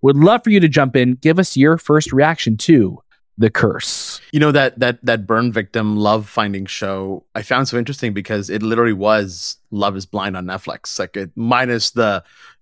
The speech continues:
Speaker 2: getting all the way up to the altar. I mean, the show is very much already making fun of the stuff that we're kind of already seeing today.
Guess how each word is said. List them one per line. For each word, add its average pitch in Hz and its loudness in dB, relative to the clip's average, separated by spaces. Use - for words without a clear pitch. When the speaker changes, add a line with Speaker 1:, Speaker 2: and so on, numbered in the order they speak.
Speaker 2:
getting 139 2
all 120 2
the 117 0
way 120 2
up 107 -2
to 110 -6
the 104 -4
altar. 107 -2
I 104 0
mean, 113 -2
the 113 -2
show 175 2
is 117 -2
very 110 0
much 104 -4
already 113 0
making 104 -4
fun 104 -4
of 92 -8
the 117 0
stuff - -2
that - 0
we're 98 -2
kind 101 -6
of 101 -4
already 98 0
seeing 101 -6
today. 92 -6